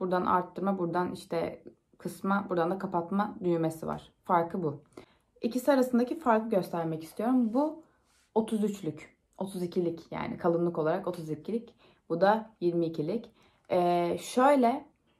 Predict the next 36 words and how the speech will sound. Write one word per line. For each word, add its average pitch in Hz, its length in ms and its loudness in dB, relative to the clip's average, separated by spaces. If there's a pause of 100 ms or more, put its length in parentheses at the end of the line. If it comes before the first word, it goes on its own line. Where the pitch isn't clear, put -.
(140)
e, 170 300 -4
yirmi 185 240 2
iki 226 120 2
ya 233 100 4
da 233 40 4
yirmi 190 220 4
üç 185 100 -4
olması 147 300 -2
lazım, 143 260 -4
pardon. 151 400 -4 (400)
E, 170 100 2
şöyle, 262 640 2 (800)
bundan 254 300 8
sonra 247 400 4
böyle 247 260 4
kalın 240 260 4
bir 240 80 4
maşaya 214 380 4
geçmemin 196 520 2
sebebi 208 600 0 (400)
benim 254 220 4
saçlarım 196 540 2
normalde, 208 720 2 (380)
bu 240 80 2
mesela 202 420 4
sadece 214 500 0
hiç 233 180 -4
kurutmadım. 220 720 2
Dün 202 100 0
gece 185 240 2
böyle 185 240 2
balkonda 190 400 2
oturdum, 185 300 -2
kendi 190 260 -2
kendine 180 320 -4
kurudu. 151 420 -4